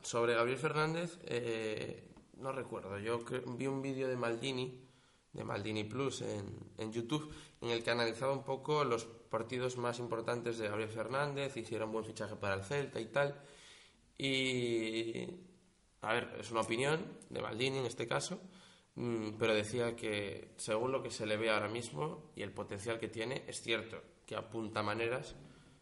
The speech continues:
pero no apunta las maneras que apuntaba Maxi Gómez. Así que no lo sé. Después, eh, el nuevo defensa Aidó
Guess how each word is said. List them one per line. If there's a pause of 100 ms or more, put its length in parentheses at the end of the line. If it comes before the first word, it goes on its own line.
(220)
pero
no
apunta
las
maneras
que
apuntaba
Maxi
Gómez. (640)
Así
que
no
lo
sé. (1700)
Después,
eh, (540)
el
nuevo
defensa (220)
Aidó